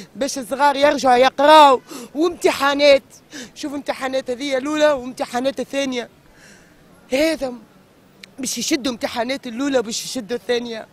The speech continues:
حرام، حرام، حرام، راكي تعمل هكا. لو كان انا اسأت وهبطت الفيديوهات هذيك، انتم ضربتوني وتعديتوا عليا، اه، نورمالمون كنت تعطيني حقي. مش تزيد تعذبني، تخليني توصلني سكولوت.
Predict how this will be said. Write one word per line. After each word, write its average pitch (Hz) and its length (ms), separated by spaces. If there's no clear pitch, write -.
حرام، 277 460
حرام، 277 580
حرام، 277 360
راكي 277 280
تعمل 247 320
هكا. 247 420
لو 294 260
كان 320 220
انا 302 400
اسأت - 440
وهبطت 262 500
الفيديوهات 254 520
هذيك، 247 240
انتم 247 320
ضربتوني 254 520
وتعديتوا 233 540
عليا، 262 440
اه، 302 180
نورمالمون 269 500
كنت 294 240
تعطيني 262 420
حقي. 285 460
مش 302 180
تزيد 262 200
تعذبني، 254 600
تخليني 254 440
توصلني 269 480
سكولوت. 269 440